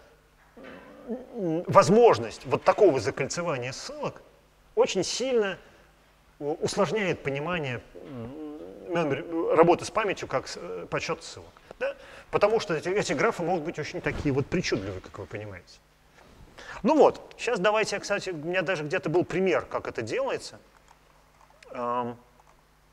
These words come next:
с рефкаунтом. Вот.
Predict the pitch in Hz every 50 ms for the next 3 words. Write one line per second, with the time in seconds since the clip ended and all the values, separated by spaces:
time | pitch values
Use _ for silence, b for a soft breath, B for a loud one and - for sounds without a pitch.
0 | - - - - - - 131 135 - - - 147 131 117 - - 117 98 - -
1 | - - - - - - - _ _ _ _ _ _ _ _ _ _ _ _ _
2 | _ _ _ _ _ _ _ _ - - _ _ _ _ _ _ - - _ _
3 | 151 131 156 170 131 175 - -